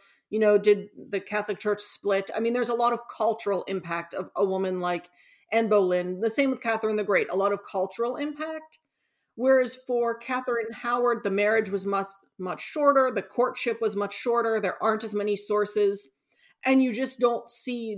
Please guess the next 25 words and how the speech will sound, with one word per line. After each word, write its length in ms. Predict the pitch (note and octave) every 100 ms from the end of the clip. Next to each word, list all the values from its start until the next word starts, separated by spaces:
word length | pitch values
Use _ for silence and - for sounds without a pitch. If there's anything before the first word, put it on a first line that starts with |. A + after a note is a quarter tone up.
| F3
that 220 | G#3 G3+
marriage 460 | G3+ G#3 G#3 G3 F#3+
making 380 | G3 G#3+ G#3
the 80 | F3+
cultural 420 | - F3+ F3+ E3+
impact. 460 | C#3+ D#3 D#3+ - -
There 240 | F3 F#3
weren't 240 | G3 A3 A3
any 240 | A3 G#3+
kids. 480 | - E4+ A3+ D#3+ -
There, 380 | F3+ E3+ E3+ - -
she 260 | - G3
was 220 | G3+ G3 -
a 60 |
teenager. 800 | A3+ - E4 C4+ G3+ F3+ F3 D#3+ _ _ _ _
It 160 | A#3+ A3
didn't 300 | A#3+ A#3+ - -
have, 480 | B3 A#3+ A#3+ A#3+ G#3+ -
a 80 | A3+
great 320 | G#3 B3 C4+
family 500 | - C4+ C4 C4 B3+
didn't 300 | A#3+ B3+ -
fall 640 | - B3 B3 B3+ A#3 G3
because 480 | F#3 G3+ G#3+ G3+ F#3
of 380 | F#3+ F#3 F3